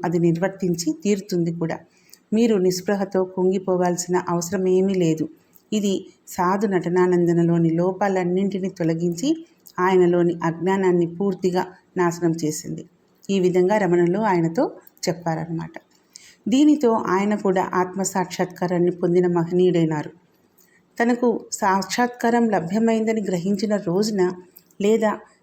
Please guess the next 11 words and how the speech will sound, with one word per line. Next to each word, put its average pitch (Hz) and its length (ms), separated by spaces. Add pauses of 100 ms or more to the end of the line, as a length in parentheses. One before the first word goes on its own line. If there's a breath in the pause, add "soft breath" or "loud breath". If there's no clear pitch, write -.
(160)
తన 190 120
స్వస్వరూపంగా 240 1040
తాను 202 320
మిగిలిన 185 440
రోజున 175 520 (320)
ఆయన 190 340
మరుగున 185 380
పడిపోయారు. 160 640 (640 soft breath)
మరుగున 196 300
పడి 214 400 (260)
ఉండుటయే 214 720